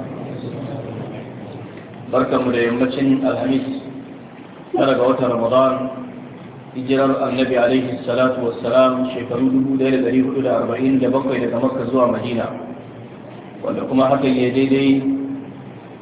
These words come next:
da ashirin da shida ga watan Fabrairu alif dubu biyu da ashirin da biyar miladiya,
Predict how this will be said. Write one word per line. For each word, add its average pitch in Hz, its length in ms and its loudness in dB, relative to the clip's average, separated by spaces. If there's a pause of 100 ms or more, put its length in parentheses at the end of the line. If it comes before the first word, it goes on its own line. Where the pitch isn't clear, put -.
(320)
da 113 160 2
ashirin 123 400 0
da 131 80 4
shida 135 340 4 (1500)
ga 117 80 0
watan 135 400 4
Fabrairu 127 560 4
alif 131 320 2
dubu 131 240 4
biyu 131 160 4
da 131 160 4
ashirin 127 440 0
da 120 120 2
biyar 131 240 4
miladiya, 117 520 0